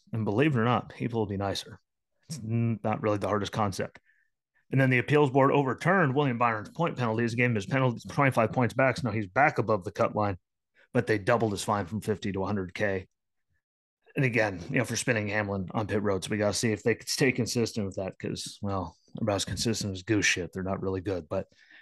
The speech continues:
thank you for watching. Thank you for listening. Let me know what you think about all the action. Again, follow along on all the socials. I'll be live tweeting during as many of the races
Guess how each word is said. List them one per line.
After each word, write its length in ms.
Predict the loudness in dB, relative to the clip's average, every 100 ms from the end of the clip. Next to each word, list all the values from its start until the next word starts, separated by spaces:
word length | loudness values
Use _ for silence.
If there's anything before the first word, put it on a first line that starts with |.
| 0
thank 120 | 2
you 60 | 4
for 100 | 6
watching. 320 | 6 6 4
Thank 220 | 4 4
you 60 | 2
for 120 | 0
listening. 440 | 4 2 4 4 4
Let 80 |
me 80 | 4
know 160 | 4 4
what 120 | 4
you 100 | 0
think 280 | 0 0 2
about 240 | 2 2
all 240 | 4 2 4
the 120 | 4
action. 340 | 2 0 -4
Again, 180 | -6 -6
follow 260 | -2 2 2
along 240 | 2 0
on 80 | -2
all 120 | -2
the 100 | -2
socials. 460 | -2 0 2 2 0
I'll 80 | -4
be 80 | -2
live 200 | -2 0
tweeting 280 | -2 -2
during 160 | -2 -2
as 80 | 0
many 180 | 0 0
of 80 |
the 60 | -2
races 440 | -2 -2 -4 -8